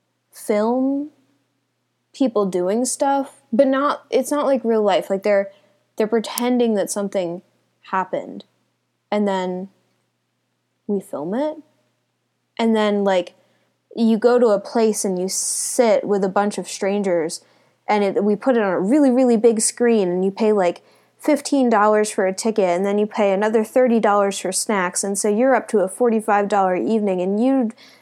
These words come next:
have never even seen this footage before, and you don't even know if you're gonna like it,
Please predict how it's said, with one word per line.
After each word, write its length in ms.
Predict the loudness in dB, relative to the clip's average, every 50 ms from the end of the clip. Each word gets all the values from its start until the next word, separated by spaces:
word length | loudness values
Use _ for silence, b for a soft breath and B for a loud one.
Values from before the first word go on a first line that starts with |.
| B B
have 160 | -2 0 0
never 400 | 2 2 2 2 2 4 4 4
even 320 | 4 4 2 0 0 -2 -2
seen 380 | -2 -2 0 0 2 2 2
this 180 | 0 0 -2 -2
footage 300 | -2 -2 -2 -2 -2 -2
before, 320 | -2 -4 -2 -2 -2 -2
and 140 | 0 0 0
you 80 | 2 2
don't 160 | 2 4 4
even 240 | 2 2 2 0 0
know 160 | 0 0 0
if 100 | 0 0
you're 140 | -2 0 0
gonna 200 | 0 -2 0 0
like 280 | 0 2 2 2 2 0
it, 240 | 0 0 -2 -4